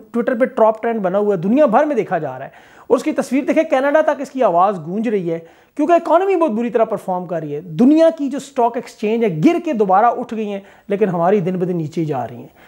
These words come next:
आटे की कीमत आप देख लें, छः रुपया किलोग्राम पर बैग बढ़ चुका है और अब लोग हम पे हंस रहे हैं। कनाडा में आप देखें अपोजिशन क्वेश्चन कर रही है कि आपने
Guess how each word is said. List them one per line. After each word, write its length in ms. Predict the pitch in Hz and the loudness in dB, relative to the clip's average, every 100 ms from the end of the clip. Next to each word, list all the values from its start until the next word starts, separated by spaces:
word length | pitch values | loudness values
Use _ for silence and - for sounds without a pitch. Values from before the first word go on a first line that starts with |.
| - - | -2 2
आटे 260 | 170 233 | 4 4
की 100 | 233 | 2
कीमत 300 | 202 208 226 | 0 0 2
आप 80 | 220 | 2
देख 180 | 185 196 | 0 -4
लें, 80 | 233 | -6
छः 220 | 233 190 | -2 0
रुपया 240 | 220 226 208 | 2 0 0
किलोग्राम 880 | 208 202 208 220 - 220 175 175 196 | 0 2 2 0 -8 -2 0 2 0
पर 220 | - 214 | 2 2
बैग 280 | 170 160 175 | 2 2 0
बढ़ 220 | 165 165 226 | 2 2 2
चुका 240 | 233 190 | 0 -2
है 160 | 180 - - - - | -2 -4 -18 -20 0
और 80 | 269 | 2
अब 120 | 320 | 4
लोग 300 | 277 262 330 | 6 6 4
हम 120 | 294 320 | 2 -2
पे 140 | 330 | -2
हंस 280 | 196 285 - | -2 -4 -4
रहे 100 | 220 | -8
हैं। 140 | 120 - _ | -10 -18 _
कनाडा 280 | 240 277 320 | -2 0 0
में 80 | 320 | -2
आप 60 | 285 | -2
देखें 220 | 226 285 | -2 -4
अपोजिशन 460 | 330 214 190 214 269 | -8 -8 -8 -6 -6
क्वेश्चन 400 | 247 247 320 285 | -4 -4 -4 0
कर 120 | 214 | 0
रही 120 | 180 | 2
है 160 | 202 254 - - _ - | -2 -4 -12 -20 _ -2
कि 80 | 302 | 2
आपने 460 | 220 233 - 311 | 4 2 2 -2